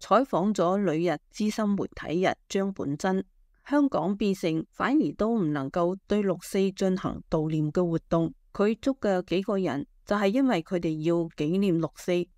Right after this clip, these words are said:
上載咗呢啲文章，就被目前香港警方用呢種完全係延續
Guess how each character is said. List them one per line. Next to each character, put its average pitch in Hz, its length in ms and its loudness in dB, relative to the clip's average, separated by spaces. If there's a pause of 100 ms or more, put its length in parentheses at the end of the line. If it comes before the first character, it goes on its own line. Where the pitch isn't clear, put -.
上 214 340 0
載 226 220 0
咗 180 260 0
呢 226 140 0
啲 233 160 -2
文 196 240 -4
章， 180 280 0 (220)
就 233 140 6
被 214 160 0
目 196 240 0
前 160 360 -2
香 277 220 2
港 185 260 -2
警 180 220 -4
方 226 260 -2
用 156 240 0
呢 196 140 0
種 147 160 -4 (320)
完 202 220 2
全 196 260 0
係 196 240 0
延 160 240 0
續 - 140 -2